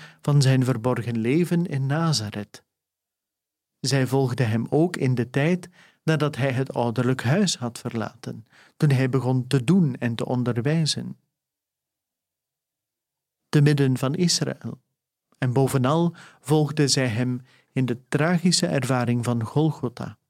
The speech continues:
En nu, terwijl Maria bij de apostelen was, in de bovenzaal in Jeruzalem, bij het aanbreken van de kerk, vond haar geloof, geboren uit de woorden van de aankondiging,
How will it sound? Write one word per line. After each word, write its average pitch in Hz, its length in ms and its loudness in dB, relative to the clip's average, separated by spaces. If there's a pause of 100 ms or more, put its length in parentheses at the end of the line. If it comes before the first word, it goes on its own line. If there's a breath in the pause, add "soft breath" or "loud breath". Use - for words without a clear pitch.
(680)
En 110 240 -4
nu, 190 320 2 (340 soft breath)
terwijl 143 420 2
Maria 131 460 2
bij 120 160 2
de 110 100 -2
apostelen 123 760 0
was, 110 420 -2 (320 soft breath)
in 143 120 2
de 135 120 4
bovenzaal 127 840 2
in 127 220 0
Jeruzalem, 117 760 2 (260)
bij 139 160 4
het 131 140 2
aanbreken 120 720 0
van 104 200 -4
de 110 100 -6
kerk, - 520 -4 (760 soft breath)
vond 143 300 2
haar 117 200 -2
geloof, 135 680 0 (400)
geboren 139 680 2
uit 120 160 0
de 117 120 2
woorden 160 560 2
van 113 160 -2
de - 80 -4
aankondiging, 117 920 0